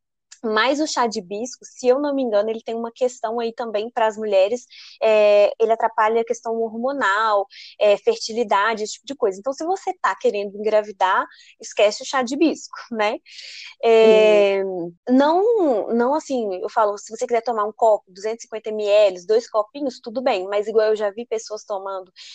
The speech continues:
Speaker 1: fazendo garrafa de dois litros pra poder tomar, isso é perigoso.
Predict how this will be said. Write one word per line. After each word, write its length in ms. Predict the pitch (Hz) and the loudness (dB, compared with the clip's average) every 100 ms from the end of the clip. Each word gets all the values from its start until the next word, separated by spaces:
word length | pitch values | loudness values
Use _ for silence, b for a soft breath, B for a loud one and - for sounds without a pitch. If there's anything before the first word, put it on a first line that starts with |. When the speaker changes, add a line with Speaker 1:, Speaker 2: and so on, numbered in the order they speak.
| B | B
Speaker 1:
fazendo 300 | 220 220 220 | -2 -2 0
garrafa 360 | 220 208 214 214 | -2 -2 -6 -8
de 120 | 196 | 0
dois 300 | 226 302 254 | 2 4 0
litros 680 | 220 240 233 - 180 185 - | -4 -4 -4 -8 -14 -12 -8
pra 160 | 226 208 | -4 -2
poder 260 | 214 202 196 | -4 -10 -8
tomar, 500 | 208 185 208 247 220 - _ B B B | -8 -4 -2 -2 -2 -8 _ B B B
isso 140 | - | -2
é 40 | 233 | 0
perigoso. 680 | - 226 226 302 202 175 | 0 -4 4 4 4 0